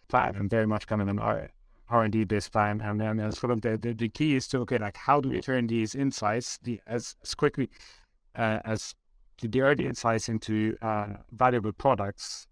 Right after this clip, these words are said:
in the short term, whilst continuing to build the, the basis of R and D in the future for the,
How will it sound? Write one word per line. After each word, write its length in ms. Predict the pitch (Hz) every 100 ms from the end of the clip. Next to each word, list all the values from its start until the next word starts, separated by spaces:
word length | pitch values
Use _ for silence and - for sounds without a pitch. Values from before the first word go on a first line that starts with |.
| _ - -
in 100 | 117
the 80 | 104
short 300 | - 123 -
term, 320 | 107 104 110 -
whilst 240 | 107 -
continuing 320 | 110 120 113
to 100 | 117
build 140 | 110 107
the, 100 | 98 - 104 -
the 60 |
basis 280 | 98 107 -
of 80 | 107
R 140 | 107
and 100 | 101
D 160 | 104 101
in 60 |
the 80 | 85
future 280 | - 110 117
for 160 | - 107
the, 240 | 101